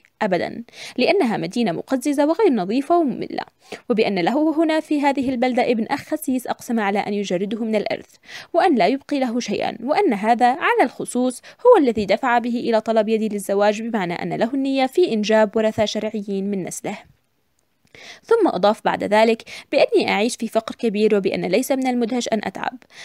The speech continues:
ما دمت أعيش في الكوخ الفقير، وقد تكهن لي بموت أكيد على هذه الكيفية، وأشار في معرض الملاحظة على أن المنازل في بطرسبورغ ملوثة موبوءة، وسألني على سبيل الختم إن كنت أريد شيء ما.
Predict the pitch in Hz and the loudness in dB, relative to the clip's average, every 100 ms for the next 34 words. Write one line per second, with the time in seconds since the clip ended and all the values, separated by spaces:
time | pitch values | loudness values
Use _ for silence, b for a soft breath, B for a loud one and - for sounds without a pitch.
0 | B 254 240 185 240 - 277 320 403 - | B 0 2 2 0 0 2 4 2 2
1 | 185 - 269 - 262 - - - - _ | -4 -2 -4 -2 -6 -6 -6 -8 -10 _
2 | B B 554 539 311 - - 269 269 233 | B B 2 2 -2 -2 -4 -2 -2 -2
3 | 196 202 226 220 185 226 - - 220 190 | -2 0 0 0 0 -2 -4 -4 -2 0
4 | 185 190 190 202 233 - 226 - - - | 0 -2 -4 -4 -4 -4 -4 -6 -10 -12
5 | B B B 233 220 - 226 226 - 494 | B B B 2 2 2 2 2 2 2
6 | 349 240 208 180 170 214 - 240 233 247 | 2 2 2 0 2 2 2 4 4 2
7 | B - - 415 392 220 208 190 175 220 | B -8 2 4 4 2 -2 -2 0 2
8 | 262 269 208 240 269 - - 262 233 233 | 0 -2 -4 -4 -6 -6 2 2 2 2
9 | 277 302 226 190 165 165 233 - 269 311 | 4 4 2 -2 -2 0 2 4 4 4
10 | 392 330 247 175 185 208 196 220 254 247 | 2 4 2 0 -2 -4 -4 -4 -4 -2
11 | 240 - 240 - 302 202 - 202 196 190 | -2 -2 -6 -6 -4 -4 -4 -4 -2 -4
12 | - - 247 196 95 | -6 -6 -4 -4 -8